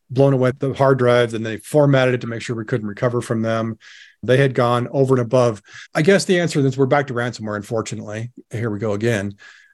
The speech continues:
It is probably the biggest and scariest risk to organizations these days. So number one, if you do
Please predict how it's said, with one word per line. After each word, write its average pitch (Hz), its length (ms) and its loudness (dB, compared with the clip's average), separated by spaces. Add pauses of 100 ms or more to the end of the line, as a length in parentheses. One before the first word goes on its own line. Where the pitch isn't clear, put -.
It 147 180 6
is 143 160 6
probably 143 720 2 (440)
the 127 80 -4
biggest 139 640 2 (140)
and 123 100 -6
scariest 127 640 2
risk 117 300 -2
to 123 120 -4
organizations 110 720 -4
these 107 180 -6
days. 98 280 -4
So 127 60 -2
number 143 200 6
one, 143 440 4 (540)
if 127 120 -4
you 135 60 0
do 131 120 0